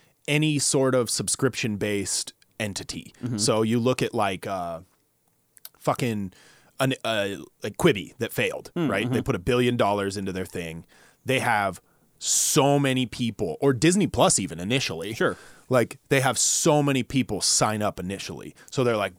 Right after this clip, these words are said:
Speaker 1: "Boom, we got all this money."
Speaker 2: Right.
Speaker 1: And say you have, we're gonna downscale, say you have a hundred people sign up, seventy of 'em stay,
Speaker 2: Right.
Speaker 1: thirty, or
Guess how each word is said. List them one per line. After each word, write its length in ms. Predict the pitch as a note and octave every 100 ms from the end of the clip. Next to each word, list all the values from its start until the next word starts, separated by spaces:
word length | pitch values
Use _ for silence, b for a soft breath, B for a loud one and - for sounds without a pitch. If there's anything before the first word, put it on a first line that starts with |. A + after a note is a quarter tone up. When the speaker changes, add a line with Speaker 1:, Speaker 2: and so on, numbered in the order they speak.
| _ -
Speaker 1:
"Boom, 360 | D4 A3 C3+
we 120 | C3+
got 160 | C#3+ C#3
all 160 | C3+ B2
this 180 | A2+
money." 460 | B2 C#3 B2+ G2+ G2
Speaker 2:
Right. 300 | B2 A2 E2 -
Speaker 1:
And 300 | B2+ B2 A2+
say 160 | - C3+
you 160 | C3+
have, 340 | B2 B2 A#2 G#2+ B B
we're 120 | B2 B2
gonna 160 | A2
downscale, 520 | G2+ F#3+ F3 C3 A2
say 140 | A2 C3
you 140 | A#2
have 320 | A2+ G2 F#2+ - -
a 80 | G2+
hundred 320 | - G#2 G2
people 300 | - A2+ G2
sign 320 | - G2+ G2
up, 280 | C3+ B2+ G#2+ - _ _ _ _ _
seventy 560 | - - B2 A#2 A2+ A2
of 140 | G2+
'em 260 | F#2+ F#2 F#2 - _ _ -
stay, 600 | - - A2+ F#2 E2+ -
Speaker 2:
Right. 220 | C#3 A2 -
Speaker 1:
thirty, 300 | G#2 G2+ F#2
or 240 | G2+ G2